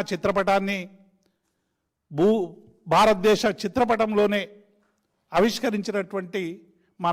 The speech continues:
నాయకుని మీద, కేసీఆర్ మీద కూడా అనేక అవాకులు చవాకులు పేలి దీన్ని డైవర్ట్ చేసేటువంటి ప్రయత్నం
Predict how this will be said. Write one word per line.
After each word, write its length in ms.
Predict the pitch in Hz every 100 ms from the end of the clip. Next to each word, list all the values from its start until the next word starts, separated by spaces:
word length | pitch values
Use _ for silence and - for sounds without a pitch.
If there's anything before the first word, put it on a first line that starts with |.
| 165
నాయకుని 400 | 180 208 214 180 185
మీద, 160 | 190 165 - _
కేసీఆర్ 420 | 185 196 196 190 175
మీద 120 | 180 175
కూడా 180 | 175 185 160 - _ _ 170
అనేక 300 | 220 247 247 180
అవాకులు 360 | 185 190 185 170
చవాకులు 400 | 170 170 165 170 135
పేలి 240 | 160 175 196 _ _ _ _ _ _ 185
దీన్ని 340 | 190 254 254 -
డైవర్ట్ 340 | 196 269 277 240
చేసేటువంటి 480 | 226 220 220 208 202
ప్రయత్నం 320 | 175 180 190